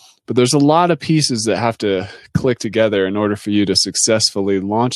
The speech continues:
that course and, and launch that as a business, as, as part of your, your brand or your entrepreneurship's strategy. So first, I'd like to say that there's really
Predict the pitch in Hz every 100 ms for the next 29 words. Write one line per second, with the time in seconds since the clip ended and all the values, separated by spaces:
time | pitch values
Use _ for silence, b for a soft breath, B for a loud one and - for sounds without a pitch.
0 | - 92 82 - 92 92 - - _ _
1 | _ _ _ - 104 95 95 95 98 101
2 | 101 113 117 - 98 - 95 98 87 101
3 | 110 98 92 - - 98 92 - 98 98
4 | - 104 98 95 98 95 90 _ _ _
5 | _ 110 98 95 92 95 98 92 87 87
6 | 92 104 - 101 101 98 98 92 - -
7 | - - 110 107 104 85 82 78 - -
8 | _ _ _ _ _ _ - - - 120
9 | 120 180 180 175 135 135 131 123 123 117
10 | 107 107 104 110 143 151 135 113